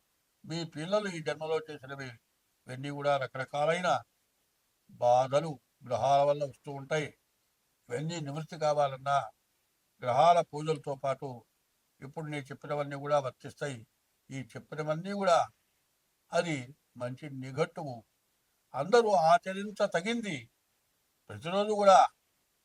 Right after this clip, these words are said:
మంచం మీద లేచే కాలు కింద పెట్టడానికి ముందు చేత్తో భూమిని తాకి,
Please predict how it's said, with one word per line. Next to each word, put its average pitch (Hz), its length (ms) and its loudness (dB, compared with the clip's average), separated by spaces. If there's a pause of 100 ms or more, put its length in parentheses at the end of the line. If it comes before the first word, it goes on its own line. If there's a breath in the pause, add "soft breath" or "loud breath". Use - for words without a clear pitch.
(120)
మంచం 135 540 -2
మీద 185 220 -4
లేచే 156 560 -8
కాలు 151 300 -2
కింద 143 200 -14
పెట్టడానికి 139 520 -6
ముందు 156 380 -10 (720)
చేత్తో 160 600 -6 (220)
భూమిని 147 360 -8
తాకి, 131 480 -8